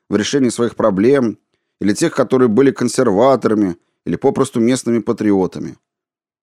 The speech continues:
Белые в Детройте и других новых анклавах были организованы больше по описанному Эрлом Тёрнером балтеровскому, нежели калифорнийскому образцу, разве что ещё торопливей и небрежней. В большинстве районов не было возможности для упорядоченной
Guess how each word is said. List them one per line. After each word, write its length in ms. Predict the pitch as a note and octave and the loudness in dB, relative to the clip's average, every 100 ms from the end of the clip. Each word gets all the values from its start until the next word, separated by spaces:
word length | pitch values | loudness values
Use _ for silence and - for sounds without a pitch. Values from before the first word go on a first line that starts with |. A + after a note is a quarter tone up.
| - | -18
Белые 400 | D#2+ C#3 D#3+ D#3 | 0 4 4 4
в 60 | C3+ | 2
Детройте 600 | C#3+ D#3+ E3+ - E2+ - | 0 2 0 0 -6 -6
и 80 | G2+ | -4
других 380 | A2+ B2 D3+ C3+ | -2 0 0 0
новых 340 | C3+ C3+ B2 | 2 2 0
анклавах 680 | B2 A#2+ C#3+ C#3 C3+ - - | -2 0 2 4 2 -2 -8
были 240 | F#2+ A#2 C3+ | -2 2 4
организованы 720 | A#2+ A#2 B2 A#2 C#3 C3+ C#3 | 2 2 0 2 2 4 2
больше 420 | C3+ E3 - E2+ | 2 0 0 -4
по 160 | - F#2 | -2 -2
описанному 580 | - A2 A2+ G#2+ G#2+ G2 | -2 -6 -2 0 0 0
Эрлом 320 | A2 G#2 G#2 | 0 2 0
Тёрнером 580 | - A#2 G#2+ G#2+ G#2+ - _ _ | 0 0 2 0 0 -4 _ _
балтеровскому, 840 | G#2 C#3 B2 G2 E2 - E2+ C#2+ - _ _ | -2 2 2 0 -6 -6 -10 -10 -12 _ _
нежели 460 | G#2 D3+ D3+ D3+ D3+ | 2 4 4 2 2
калифорнийскому 800 | - C#3 C#3 C#3 C#3+ - F#2+ F2 | 2 2 2 2 2 0 -2 -2
образцу, 540 | G2 A2 - F2 C#2+ _ _ _ _ - | 0 -2 -4 -8 -8 _ _ _ _ 0
разве 280 | C3+ D3 | 2 2
что 200 | C#3+ D3+ | 0 0
ещё 260 | D3+ - C#3 | 0 2 -2
торопливей 580 | F2 G2+ A2+ C#3+ C#3+ C3 | 0 -2 0 2 2 0
и 140 | B2 | 0
небрежней. 640 | B2+ A2+ G#2 E2 C#2+ - _ _ _ _ _ _ _ _ | 0 2 0 0 -6 -14 _ _ _ _ _ _ _ _
В 80 | D#2+ | -8
большинстве 420 | F2+ D#3+ - D3+ | -6 -6 0 2
районов 440 | C#3+ C#3 D#3 A2 | 4 4 2 2
не 160 | C#3+ D#3 | 2 2
было 160 | A#2 G2 | 2 2
возможности 680 | G2+ A2 D3 B2+ A#2+ A#2+ | 2 2 2 2 -2 -4
для 180 | F#2+ A2+ | 0 2
упорядоченной 960 | A2+ A2+ A#2+ D3+ C3+ - B2+ B2+ A#2+ | 4 2 4 2 0 -2 0 0 -2